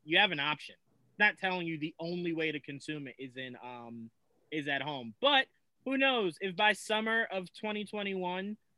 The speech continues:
um, the world is somewhat getting back to normal, H B O can pull gotcha and say, "Psych, watch it in theaters." <laughs> There is no watching it at home.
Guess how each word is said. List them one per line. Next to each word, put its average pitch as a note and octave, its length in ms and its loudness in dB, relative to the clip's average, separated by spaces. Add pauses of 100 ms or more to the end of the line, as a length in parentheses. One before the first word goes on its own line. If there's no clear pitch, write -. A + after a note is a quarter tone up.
(260)
um, E3 680 2 (160)
the F3 120 0
world F#3 320 2
is F#3 140 0
somewhat F#3+ 580 -2
getting F3 300 0
back E3 300 2
to E3+ 60 -6
normal, F#3+ 520 -2 (520)
H B3 280 0
B B3 100 2
O B3 140 4
can A#3+ 160 -2
pull A#3+ 300 2
gotcha A#3 540 4 (200)
and F3+ 160 -6
say, F#3 320 0 (100)
"Psych, B3+ 320 6 (540)
watch B3 240 4
it B3 40 4
in A#3+ 120 2
theaters." D#3 560 -2 (360)
<laughs> C#4 40 10 (720)
There C4+ 160 12
is A#3 120 6
no G#3+ 180 4
watching F#3+ 360 4
it E3+ 140 4
at D#3+ 140 6
home. C3+ 360 -2